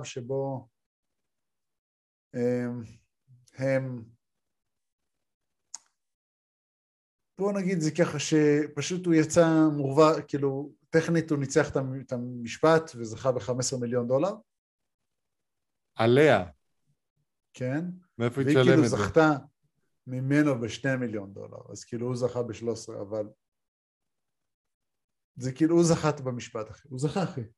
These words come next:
Speaker 2: כן, אבל
Speaker 1: זכה, באמת.
Speaker 2: מאיפה היא תממן את זה?
Speaker 1: אני לא יודע, היא הולכת לערער על הפסק דין.
Speaker 2: קיצור, הוא לא יראה את
Speaker 1: אבל,
Speaker 2: הכסף הזה בחיים.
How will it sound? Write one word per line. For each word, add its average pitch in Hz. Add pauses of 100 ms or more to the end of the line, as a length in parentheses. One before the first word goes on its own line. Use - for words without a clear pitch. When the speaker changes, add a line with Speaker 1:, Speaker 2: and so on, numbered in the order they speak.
(140)
Speaker 2:
כן, 180
אבל 135
Speaker 1:
זכה, 123
באמת. 127
Speaker 2:
מאיפה 202
היא 190
תממן 175
את 117
זה? 107 (1200)
Speaker 1:
אני 131
לא 185
יודע, 185
היא 143
הולכת 160
לערער 151
על 135
הפסק 127
דין. 120 (2500)
Speaker 2:
קיצור, 156
הוא 147
לא 156
יראה 160
את -
Speaker 1:
אבל, 120
Speaker 2:
הכסף 123
הזה 127
בחיים. 120